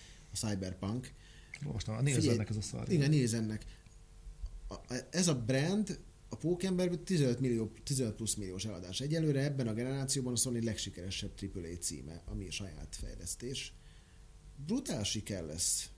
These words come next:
Speaker 1: Jobban fog valamivel kinézni, jó fog futni. Ha valaki Xbox-ról vált, akkor meg tudja venni a teljes csomagot, és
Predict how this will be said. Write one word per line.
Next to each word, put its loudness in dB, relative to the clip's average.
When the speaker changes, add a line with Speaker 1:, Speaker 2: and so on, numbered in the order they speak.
Speaker 1:
Jobban 2
fog 2
valamivel 6
kinézni, 6
jó 6
fog 0
futni. 4
Ha 2
valaki 8
Xbox-ról 8
vált, 6
akkor 2
meg 4
tudja 4
venni 4
a -2
teljes 8
csomagot, 6
és 4